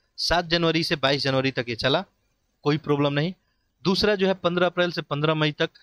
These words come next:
लेकिन उसी के बीच में देखेंगे तो तीन मई को स्टे लगा दिया जाता है। ठीक है, और दूसरे में जो है सत्रह प्रकार का इन्फॉर्मेशन को इकट्ठा करना था। ठीक है,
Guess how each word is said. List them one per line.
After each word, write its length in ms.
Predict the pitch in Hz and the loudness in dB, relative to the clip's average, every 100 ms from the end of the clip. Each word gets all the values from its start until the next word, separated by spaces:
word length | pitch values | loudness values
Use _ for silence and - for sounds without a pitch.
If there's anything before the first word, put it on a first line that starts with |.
| _ _ - | _ _ -4
लेकिन 260 | 165 175 | 0 0
उसी 180 | 175 202 | 0 0
के 60 | 180 | 0
बीच 180 | 180 170 | 0 0
में 100 | 165 | 0
देखेंगे 320 | 156 180 147 | 0 0 -2
तो 100 | 151 | -2
तीन 260 | - 165 156 | -2 -2 0
मई 140 | 139 | 0
को 160 | 131 127 | 0 -2
स्टे 180 | - 147 | 0 0
लगा 220 | 143 143 | 2 2
दिया 200 | 139 143 | 2 2
जाता 240 | 139 139 | 2 0
है। 160 | 139 156 - _ _ _ | -2 -4 -12 _ _ _
ठीक 160 | 160 156 | -2 -2
है, 100 | 214 - _ _ _ _ _ _ _ - | -4 -8 _ _ _ _ _ _ _ -6
और 120 | 147 | -4
दूसरे 340 | 151 180 208 214 | -2 0 0 0
में 120 | 202 | 2
जो 120 | 190 | 0
है 60 | 190 | 0
सत्रह 300 | - - 170 | -4 -2 -2
प्रकार 300 | 160 160 156 | 0 0 0
का 80 | 156 | 0
इन्फॉर्मेशन 520 | 151 - 139 135 143 | -2 -2 -2 0 -2
को 120 | 131 147 | 0 0
इकट्ठा 300 | 127 117 113 | 0 -2 -4
करना 280 | 117 110 104 | -4 -6 -8
था। 220 | - 98 _ _ _ _ _ | -10 -20 _ _ _ _ _
ठीक 200 | - 131 | -6 -4
है, 100 | 180 | -6